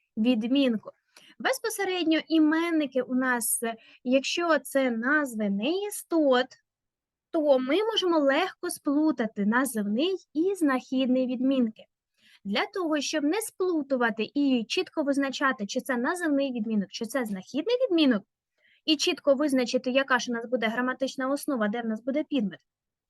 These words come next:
можна до присудка безпосередньо ставляти, пробувати, а, чи це буде реальна дія. Наприклад, подвір'я що робить, заливає? Подвір'я може заливати дощ?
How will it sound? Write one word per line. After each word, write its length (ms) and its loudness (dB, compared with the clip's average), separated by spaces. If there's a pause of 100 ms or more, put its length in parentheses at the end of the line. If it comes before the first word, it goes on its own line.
(520)
можна 540 2
до 220 6
присудка 680 0 (360)
безпосередньо 920 0
ставляти, 720 0
пробувати, 880 2 (400)
а, 340 -2
чи 180 2
це 160 0
буде 240 2
реальна 440 2
дія. 340 -2
Наприклад, 560 -2 (120)
подвір'я 680 0
що 340 -2
робить, 380 2
заливає? 500 2
Подвір'я 520 0
може 320 2 (100)
заливати 560 0
дощ? 600 -2